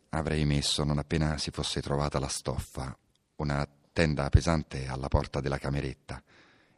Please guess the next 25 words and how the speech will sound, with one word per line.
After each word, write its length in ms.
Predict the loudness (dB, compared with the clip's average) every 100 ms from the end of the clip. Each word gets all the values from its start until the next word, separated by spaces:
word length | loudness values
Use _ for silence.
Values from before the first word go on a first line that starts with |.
| _ _ _
ed 160 | -6 -4
un 160 | -4
copridivano 720 | -2 2 4 4 0 0 -2
della 180 | -4 -6
stessa 460 | -8 -6 -6 -6 -6
stoffa 580 | -8 -8 -8 -10 -12 -18 -20 _
rossa. 600 | -8 -6 -2 -2 -2 -10 -16 _ _ -20 -20 -20 -20 -20 -20 -20
Se 180 | -6 0
venisse 380 | 4 4 4 2
esaudito 520 | 4 2 4 2 2
questo 360 | -2 -6 -6 -2
mio 400 | -2 -2 -4 -10 _
pensiero 640 | -12 -8 -6 0 2 2 -2
sarei 500 | -4 -8 -10 -10 -10
molto 280 | -2 -2 -2
contento. 800 | -2 -4 -4 -6 -6 -8 -14 -14 _ _ _ -20 -20 -20 -20 -20 _ _
Tener 340 | -4 -2 -2
sempre 380 | 0 0 0 -4
la 100 | -2
mia 140 | -2
casetta 400 | 0 -2 -2 -4
in 100 | 0
ordine 400 | 2 0 -4 -6
è 40 | -4
come 360 | -2 -2 -2